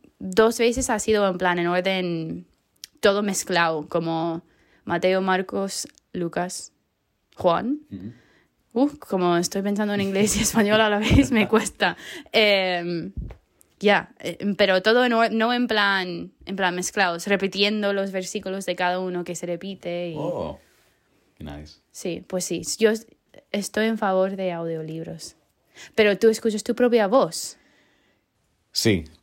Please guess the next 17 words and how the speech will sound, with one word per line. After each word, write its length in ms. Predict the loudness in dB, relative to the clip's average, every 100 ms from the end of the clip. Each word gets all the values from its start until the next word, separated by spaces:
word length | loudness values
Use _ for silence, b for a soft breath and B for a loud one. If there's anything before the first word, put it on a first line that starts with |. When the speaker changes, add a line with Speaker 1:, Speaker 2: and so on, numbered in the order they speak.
| _
Speaker 2:
pero 160 | 4 6
la 140 | 6
cosa 180 | 4 2
es 80 | 2
que 460 | 4 6 4 0 -6 -20 _ -20 -20 -20 -4
parecería 420 | 2 4 6 6
que, 120 | 6 6
<laughs> 300 | 6 4 2
que 120 | 2
tengo 220 | 2 0
mucho 300 | 0 0 0
ego, 240 | 0 -2
pero 160 | -2 0
la 140 | 0
cuestión 280 | -2 -4 -4
es 120 | -4
que 60 | -6